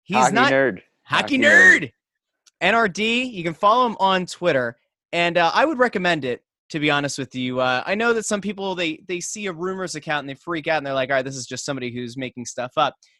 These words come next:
Speaker 1: Nay, nay, follow at N H L Rumors Daily. And this guy, I tell you, folks, he's got, he's got some real info. He's got some, uh, some, some feelers out there. I don't know if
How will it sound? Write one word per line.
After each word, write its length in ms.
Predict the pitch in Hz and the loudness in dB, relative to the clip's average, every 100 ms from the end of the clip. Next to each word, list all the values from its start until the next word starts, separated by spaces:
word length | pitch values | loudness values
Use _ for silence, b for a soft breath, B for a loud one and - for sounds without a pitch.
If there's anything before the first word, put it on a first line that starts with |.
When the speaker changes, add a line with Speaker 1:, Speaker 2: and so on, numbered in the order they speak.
| - | -8
Speaker 1:
Nay, 200 | 156 170 | -2 0
nay, 380 | 175 165 139 135 _ _ | 2 2 0 -4 _ _
follow 360 | - 185 208 190 - | -2 0 0 -2 0
at 200 | 175 - | -2 0
N 100 | 170 | -4
H 220 | 170 - | -4 -2
L 180 | 170 151 | -2 -2
Rumors 380 | 151 156 139 113 | -4 -4 -6 -8
Daily. 420 | 147 170 160 127 | -6 -6 -6 -6
And 140 | 123 | -8
this 180 | 160 233 | -8 -8
guy, 340 | - 135 120 113 | -6 -4 -4 -6
I 800 | - _ _ _ _ _ _ - | -12 _ _ _ _ _ _ -8
tell 160 | - | -4
you, 80 | 143 | -2
folks, 280 | - 135 123 | 0 -2 -2
he's 140 | 170 | -8
got, 220 | - 214 - - | -6 -6 -8 -12
he's 200 | 175 190 | -12 -10
got 180 | 294 | -10
some 200 | - 196 | -10 -6
real 220 | 196 196 185 | 0 2 2
info. 340 | 180 156 135 | 0 0 0
He's 200 | 156 185 | 0 -4
got 240 | 208 196 | -4 -4
some, 360 | - - 180 175 | -6 -6 -4 0
uh, 360 | 165 160 160 170 | 0 0 -2 -6
some, 400 | - 156 147 147 - | -8 -8 -8 -10 -10
some 220 | - 156 | -8 -8
feelers 480 | - 233 254 180 156 | -6 -4 -2 -2 0
out 260 | 139 131 | 0 0
there. 140 | 139 143 | 0 0
I 60 | |
don't 100 | 302 | -2
know 40 | |
if 80 | 262 | -6